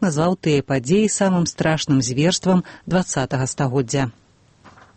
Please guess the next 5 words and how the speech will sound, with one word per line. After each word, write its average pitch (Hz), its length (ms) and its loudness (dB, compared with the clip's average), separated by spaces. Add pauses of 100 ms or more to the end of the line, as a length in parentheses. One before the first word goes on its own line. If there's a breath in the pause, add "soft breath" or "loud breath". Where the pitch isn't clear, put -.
(1000 loud breath)
Тысячы 277 320 2
ўкраінцаў 269 560 2
сабраліся 208 560 0
сёння 226 320 4
ў 226 80 2